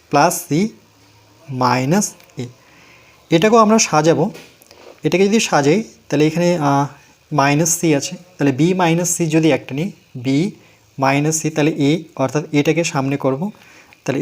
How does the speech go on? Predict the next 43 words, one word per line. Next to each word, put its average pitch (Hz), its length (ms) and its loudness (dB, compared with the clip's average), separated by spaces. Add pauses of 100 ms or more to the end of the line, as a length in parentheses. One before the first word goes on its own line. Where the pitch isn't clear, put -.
এটার 180 240 2
ক্ষেত্রে 180 300 -2 (640)
এটা 151 180 2
দেখে 175 200 2
দেখে 160 200 0
আমরা 151 120 0 (160)
এটাকে 156 240 0 (120)
সামনে 127 280 -2
রাখবো, 123 200 -4 (100)
প্লাস 156 220 2 (120)
আছে, 160 180 -8
তাহলে 135 200 -2
আমরা 135 220 -6
প্লাস 135 200 2 (140)
দেব 151 120 0 (100)
না, 170 60 0 (380)
শুধু 165 220 0 (300)
এ - 20 2 (120)
রাখবো। 117 220 -10 (680)
তারপরে 151 300 2 (160)
বি 175 120 2 (140)
সি 196 120 -2 (100)
হিসেবে 139 300 0
রাখবো, 120 240 -6
তাহলে 131 160 0 (120)
বির 165 160 2 (100)
সামনে 175 320 0
কি 170 140 0
চিহ্ন? 175 140 -2 (140)
মাইনাস, 135 400 -2
তাহলে 131 180 -4 (100)
মাইনাস 131 360 -2 (240)
বি, 180 140 2 (880)
তারপরে 147 360 2
আমরা 214 120 2 (100)
সিকে 160 320 0
রাখবো। 117 220 -8 (400)
সির 165 300 0 (100)
সামনে 156 300 0
কোনো 160 200 2
চিহ্ন 147 160 0 (100)
নেই 180 180 0
বলতে 147 180 0